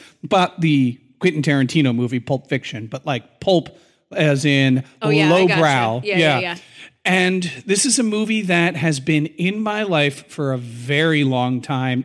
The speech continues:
Speaker 1: and it means a lot to me personally. All that we're gonna get to, this is our science fiction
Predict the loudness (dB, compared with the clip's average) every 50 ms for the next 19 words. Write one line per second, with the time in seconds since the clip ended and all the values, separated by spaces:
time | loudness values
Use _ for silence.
0 | -4 -2 -2 0 0 -2 -2 -4 -2 -2 0 0 0 -2 -2 0 0 0 0 -2
1 | -4 -6 -4 -2 -2 -4 -4 -6 -6 -6 -6 -6 -6 -6 -6 -6 -6 -8 -10 -10
2 | _ _ _ _ _ _ _ _ 0 2 2 2 2 0 0 0 0 0 2 2
3 | 2 2 0 0 -2 -2 -2 -4 -4 -2 -2 0 0 -2 -4 -8 -12 -20 -20 _
4 | _ -20 _ _ _ _ -8 -2 0 2 2 2 2 0 2 2 2 2 2 0
5 | -2 -2 0 2 2 2 2 2 -2 -6 -6 -4 -4 -4 -2 -4 -6 -6 -6 -6
6 | -8 -12 -14